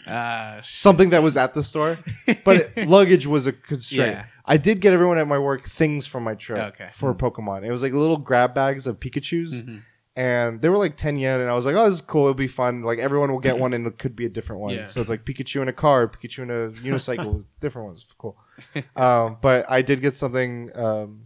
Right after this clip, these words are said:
Speaker 2: from the Pokemon store that I could have got there, but
Speaker 1: <laughs>
Speaker 2: it's fun. I, I like it. It's gonna be f-, like, I like hanging out with them.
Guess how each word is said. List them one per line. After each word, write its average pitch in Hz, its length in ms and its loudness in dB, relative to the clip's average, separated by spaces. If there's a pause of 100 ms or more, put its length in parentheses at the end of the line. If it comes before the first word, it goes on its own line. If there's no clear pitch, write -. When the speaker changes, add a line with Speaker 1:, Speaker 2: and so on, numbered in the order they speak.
(100)
Speaker 2:
from 120 280 -2
the 117 100 0
Pokemon 117 420 -2
store 117 220 0
that 107 120 0
I 107 40 -4
could 120 220 -6
have 107 100 -2
got 101 200 -4
there, 101 180 -12 (100)
but 98 200 -14
Speaker 1:
<laughs> - 60 -10 (420)
Speaker 2:
it's 156 160 -2
fun. 170 240 4
I, 143 120 6
I 175 400 4
like 147 180 6
it. 127 80 0
It's 120 140 -4
gonna 147 140 -2
be 123 60 -4
f-, 113 160 -16
like, 117 220 -4
I 123 100 0
like 127 200 0
hanging 120 160 -6
out 113 140 -2
with 107 100 -8
them. 107 340 -10